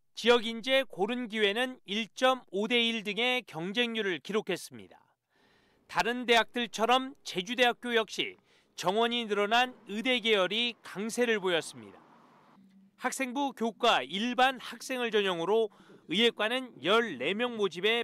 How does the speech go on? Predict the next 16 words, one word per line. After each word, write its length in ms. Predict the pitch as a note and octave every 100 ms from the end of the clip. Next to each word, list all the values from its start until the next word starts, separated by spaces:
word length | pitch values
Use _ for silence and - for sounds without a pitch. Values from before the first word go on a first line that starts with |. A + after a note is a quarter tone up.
| -
백쉰여섯 1200 | E3 A3 - - - C4+ C4+ B3 C#3 D3+ F#3 A#3+
명이 260 | B3 B3 A3
지원해 460 | G#3 G#3+ G#3 G2 _ _ _ _ _ _
십일점일사 1300 | - - C4+ B3 A3 C4 C4+ C4+ - G3+ B3 - A3+
대 140 | A3 A3+
일의 340 | G3+ A#3 C4 A3+
경쟁률을 680 | - D#3+ G#3 C4 A#3+ A3+ G3+
보였습니다. 600 | F#3 D#3+ - A#2+ G2 - _ _ _ _ _ _ _
수의예과는 760 | - C4 B3+ A#3+ - A#3 C#4 C#4 -
이십삼점칠오 1500 | G3 G#3 C4+ A#3+ - A3+ G3+ B3+ C4 B3 - C#4 C#4 - G#3+
대 140 | B3
일로 340 | A#3 A3+ D3+ F#2+
가장 500 | - E3+ F#3 B3 A3 A#2+
높은 480 | E3 F#3+ - C4
경쟁률을 540 | A3+ A3+ A3 G#3 G3 E3
보였습니다. 640 | D3+ C3 - G#2+ F#2 F2+